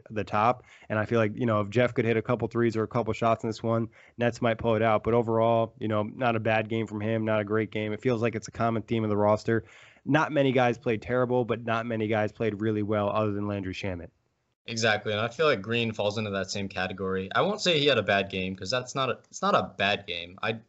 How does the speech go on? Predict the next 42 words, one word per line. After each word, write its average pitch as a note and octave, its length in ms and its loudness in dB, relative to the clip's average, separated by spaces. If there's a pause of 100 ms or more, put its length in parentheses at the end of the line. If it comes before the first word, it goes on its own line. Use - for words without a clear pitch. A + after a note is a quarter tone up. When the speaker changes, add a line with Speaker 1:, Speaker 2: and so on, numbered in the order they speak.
(460)
Speaker 2:
I'll B2 100 -2
classify D3+ 560 2
it B2+ 100 2
as G#2+ 160 -2
that A2 140 2
was C3+ 120 0
a A2+ 120 -2 (100)
very G#2 420 -2
underwhelming F#2 680 -4
game. E2 240 -12 (120)
Like, G2+ 180 -4
we A#2 100 4
Speaker 1:
Yep. A#2+ 80 6
Speaker 2:
know A#2+ 240 2 (1500)
our A#2 120 4
standards D#3 420 0
for B2 120 -2
Jeff A2 300 2
are G#2+ 60 0
a G2 60 2
lot G2 220 2
higher G2+ 220 -2
than G#2+ 160 -6
that, G#2+ 300 -6
and F#2+ 340 -4
like B2 160 2
I C3+ 40 2
said, A2 280 0
it F#2+ 120 -12
might G#2 180 -2
be G#2 100 -4
a F#2+ 60 -2
slump, C3 420 -2
it G#2 60 -4
might G2+ 200 -4
be G#2+ 80 -4
a F#2+ 40 -2
physical G#2+ 380 -4
Miami G#2 420 0
team G#2+ 320 -4
that F#2 120 -4
has F#2+ 340 -4